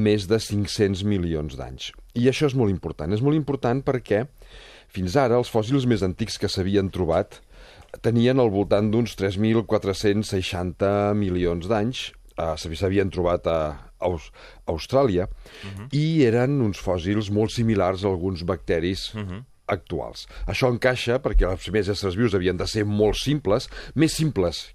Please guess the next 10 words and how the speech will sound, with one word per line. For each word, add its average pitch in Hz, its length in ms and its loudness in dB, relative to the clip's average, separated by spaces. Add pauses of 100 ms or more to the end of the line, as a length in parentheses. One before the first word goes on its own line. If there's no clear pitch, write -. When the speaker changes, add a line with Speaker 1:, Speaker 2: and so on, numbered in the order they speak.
Speaker 1:
que 95 140 0
la 95 80 2
major 101 260 0
part 104 180 0
de 90 120 2
bacteris 90 520 -4
que, 76 380 -4
que 69 580 -8
tenim 98 280 0
ara, 107 240 0